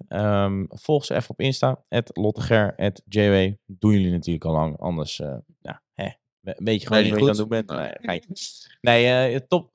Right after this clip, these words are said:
Speaker 1: Thanks weer voor het kijken. Laat even vijf sterretjes achter op, eh, op, eh, YouTube. En, eh, ja, eh, zoals ik al zei, of op
Speaker 2: Op, eh,
Speaker 1: YouTube of
Speaker 2: Spotify.
Speaker 1: Spotify morgen. Thanks, Jay. Eh, en zoals ik al zei, ze zijn ook zelf coaches, dus ben je nog op zoek naar een goede en betrouwbare coach, kan je ook altijd bij hun terecht.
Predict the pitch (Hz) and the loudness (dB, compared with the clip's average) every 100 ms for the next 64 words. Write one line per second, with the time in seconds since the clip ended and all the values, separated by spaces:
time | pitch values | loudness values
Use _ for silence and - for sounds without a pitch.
0 | _ 185 180 190 156 165 151 175 180 185 | _ 4 6 6 6 4 6 6 6 2
1 | 160 160 98 - 147 135 135 151 147 160 | 6 6 4 2 4 4 6 2 4 2
2 | 143 - 139 - 131 123 131 123 - 120 | 2 2 0 2 2 4 6 6 6 2
3 | 113 104 120 156 - 165 156 - 110 113 | 4 4 4 2 4 2 0 -2 0 2
4 | 110 104 110 87 - 98 98 - - 110 | 2 4 4 4 2 2 0 0 -2 -2
5 | 104 - 95 104 90 104 104 90 110 90 | -2 -2 -4 -4 -2 2 4 4 2 0
6 | - 101 101 - 104 98 95 98 95 92 | 0 2 2 2 4 4 4 0 0 -2
7 | - 107 87 87 85 - - - - - | -4 -4 -2 -2 -2 -4 -8 -8 -8 2
8 | 113 117 127 143 - 143 151 143 135 131 | 4 6 6 4 2 6 8 8 6 4
9 | 139 131 135 - 135 127 120 113 113 117 | 4 6 4 6 4 4 -2 -8 -2 0
10 | 117 107 - 107 110 104 - 147 135 123 | 0 -4 -6 -2 0 0 0 -2 -2 0
11 | 156 147 139 135 139 131 92 71 73 78 | 4 6 6 4 0 0 0 0 -2 -4
12 | - 82 85 73 53 50 - | -6 -4 -2 -4 -6 -8 -10